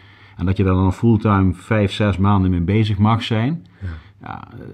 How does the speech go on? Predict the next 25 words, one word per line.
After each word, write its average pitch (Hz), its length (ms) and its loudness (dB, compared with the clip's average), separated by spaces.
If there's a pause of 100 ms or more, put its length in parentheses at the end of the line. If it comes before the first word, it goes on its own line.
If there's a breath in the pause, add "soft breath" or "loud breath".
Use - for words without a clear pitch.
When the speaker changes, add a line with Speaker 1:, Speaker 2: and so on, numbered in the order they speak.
(140)
Speaker 1:
en 101 160 -2
je 101 60 2
wordt 101 140 2
zelf 95 140 2
ook 107 120 2
af 107 120 2
en 104 60 -8
toe 110 100 -2
een 104 60 6
beetje 104 200 2
gekieteld 95 440 -6
op - 80 -20
je 98 80 0
mentale 98 460 0
component. 98 720 0 (100)
Speaker 2:
Ja. 98 80 -2
Speaker 1:
Ik 85 60 -4
heb 85 120 -6
daar 85 100 -6
wel 85 100 -2
een 85 60 2
hele 95 140 4
mooie 92 240 2
tijd 95 240 -4
gehad, 87 340 -10